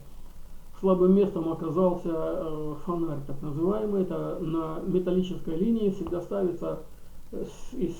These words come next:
стекла вот такое со-, сооружение, что и, и там, э, светильник, чтобы можно было видеть, э, течет или не течет по этой трубе.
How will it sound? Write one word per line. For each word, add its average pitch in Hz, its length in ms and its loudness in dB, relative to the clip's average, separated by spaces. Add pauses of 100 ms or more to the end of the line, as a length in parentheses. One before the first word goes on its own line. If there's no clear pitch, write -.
(100)
стекла 190 360 2
вот 165 140 0
такое 156 380 0
со-, 190 360 0
сооружение, 190 540 4
что 185 160 -4
и, 170 100 2
и 170 180 0
там, 165 320 2
э, 156 340 0
светильник, 208 520 -2 (220)
чтобы 175 160 2
можно 190 240 6
было 180 240 8
видеть, 175 360 0
э, 190 240 -2
течет 233 440 2
или 180 160 4
не 185 120 6
течет 180 380 0
по 151 80 -4
этой 147 240 -4
трубе. 147 440 -2